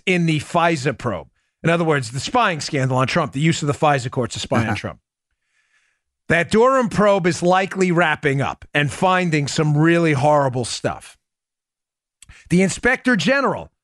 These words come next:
Speaker 1: Michael Horowitz, who is also investigating fisa abuse and other things associated with the spying on Trump by the Obama administration,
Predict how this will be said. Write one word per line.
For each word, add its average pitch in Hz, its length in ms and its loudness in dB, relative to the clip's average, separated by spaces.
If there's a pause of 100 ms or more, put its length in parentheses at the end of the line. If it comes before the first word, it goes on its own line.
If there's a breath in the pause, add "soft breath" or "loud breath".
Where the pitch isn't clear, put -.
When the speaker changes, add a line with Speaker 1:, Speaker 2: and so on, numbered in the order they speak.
Speaker 1:
Michael 160 320 2
Horowitz, 180 400 0
who 190 140 4
is 214 120 2 (100)
also 233 540 2
investigating 143 840 -2 (640)
fisa 185 480 0
abuse 165 440 0
and 165 120 0
other 165 260 0
things 135 380 -2
associated 156 600 0
with 135 120 -4
the 143 80 -2
spying 151 480 0
on 131 100 -2
Trump 147 280 -2
by 143 100 0
the 131 120 -2
Obama 131 300 0
administration, 110 640 -6